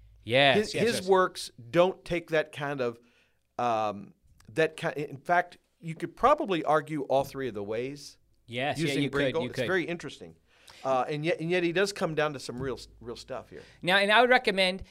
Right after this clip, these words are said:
Speaker 1: if you want to learn more about Brengel's theology, this is the problem that in my tradition, so it's, I've always been fascinated by other holiness traditions like yours. I've even gone to some, you know, uh,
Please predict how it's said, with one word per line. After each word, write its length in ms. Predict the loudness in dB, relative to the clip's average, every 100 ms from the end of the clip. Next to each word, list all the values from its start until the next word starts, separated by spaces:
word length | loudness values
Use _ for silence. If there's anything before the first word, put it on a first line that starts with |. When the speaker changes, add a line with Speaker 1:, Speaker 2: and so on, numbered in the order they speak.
| -10
Speaker 1:
if 100 | -4
you 120 | -2
want 180 | 0 0
to 80 | 0
learn 220 | 0 -2
more 160 | 0 2
about 220 | 2 0
Brengel's 300 | -2 -4 -4
theology, 280 | -2 -2 0
this 180 | -2 0
is 60 |
the 80 | -6
problem 300 | 0 0 0
that 140 | -4
in 120 | -4 -2
my 160 | -2
tradition, 340 | -2 -6 -6 -6
so 200 | -6 -8 -16 -10
it's, 140 | -10 -8
I've 180 | -4 -4 -4
always 320 | -4 -2 -4
been 160 | -4 -4
fascinated 540 | -2 -4 -4 -10 -8
by 180 | -6 -8 -6
other 240 | -6 -6
holiness 560 | -10 -12 -10 -8 -8 -12
traditions 480 | -14 -10 -10 -10 -10
like 160 | -10
yours. 500 | -4 -2 -2 -2 -6 -14 -20 -6
I've 200 | -4 -4
even 200 | -6 -6
gone 220 | -6 -6
to 140 | -8
some, 360 | -8 -8 -8 -10 -18 _
you 100 | -10
know, 140 | -10 -12 _ -10
uh, 140 | -10